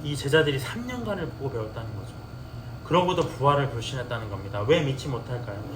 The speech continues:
왜 우리가 그토록 말씀을 배우고 많이 다짐했음에도 어떤 상황이 닥칠 때마다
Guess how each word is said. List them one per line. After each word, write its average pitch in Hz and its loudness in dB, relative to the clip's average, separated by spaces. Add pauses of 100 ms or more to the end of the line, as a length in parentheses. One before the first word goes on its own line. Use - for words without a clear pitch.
(220)
왜 185 6
우리가 139 0
그토록 165 -2
말씀을 131 -2
배우고 107 -4 (520)
많이 151 4
다짐했음에도 117 -2 (120)
어떤 208 -2
상황이 202 -4
닥칠 - -8
때마다 143 0